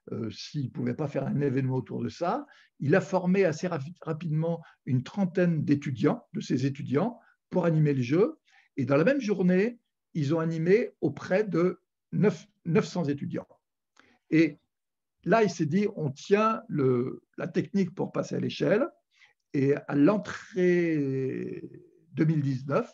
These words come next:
l'entrée universitaire deux mille dix-neuf, il y a eu dix mille étudiants qui ont, qui ont passé.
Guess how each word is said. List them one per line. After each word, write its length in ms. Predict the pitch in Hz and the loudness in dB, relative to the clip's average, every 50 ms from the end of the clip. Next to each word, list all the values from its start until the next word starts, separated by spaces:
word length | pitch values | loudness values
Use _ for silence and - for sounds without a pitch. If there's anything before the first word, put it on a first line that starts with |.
| _ - | _ -10
l'entrée 220 | 165 151 - 170 | -10 -6 -4 -4
universitaire 560 | 160 160 156 156 151 - - 156 151 151 139 | -2 -2 -2 -2 -4 -6 -8 -8 -6 -4 -2
deux 80 | 131 127 | -2 -2
mille 160 | 127 127 120 | -2 -4 -4
dix-neuf, 460 | - 117 113 - 127 139 196 208 - | -6 -8 -6 -4 -2 -2 -2 -2 -2
il 40 | - | -4
y 40 | 135 | -4
a 20 | |
eu 40 | 123 | -4
dix 160 | 120 - 214 208 | -2 0 0 2
mille 160 | 214 202 180 | 2 2 0
étudiants 460 | 147 131 147 139 131 127 135 156 156 | 0 0 -2 -4 -2 -4 -4 -4 -6
qui 260 | 135 - 139 127 120 | -6 -8 -8 -8 -6
ont, 200 | 113 113 107 104 - - - - _ _ _ | -6 -6 -8 -10 -12 -16 -20 -20 _ _ _
qui 220 | _ - 113 113 | _ -10 -8 -6
ont 440 | 113 107 107 101 101 107 113 113 - | -6 -6 -6 -6 -8 -8 -10 -12 -12
passé. 500 | - - - - - 135 - 294 - - | -12 -12 -10 -6 -4 -2 -2 -2 -4 -10